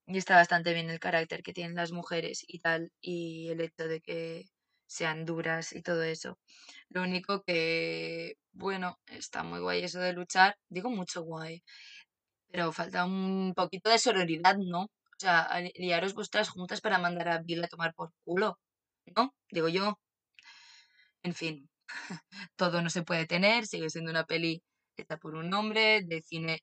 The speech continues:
mainstream y tal, así que, oye, y está muy bien que sean mujeres empoderadas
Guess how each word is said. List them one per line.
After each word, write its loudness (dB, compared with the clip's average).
mainstream -2
y -10
tal, 6
así -10
que, -8
oye, -16
y 4
está 4
muy -4
bien -4
que -8
sean 0
mujeres -4
empoderadas 0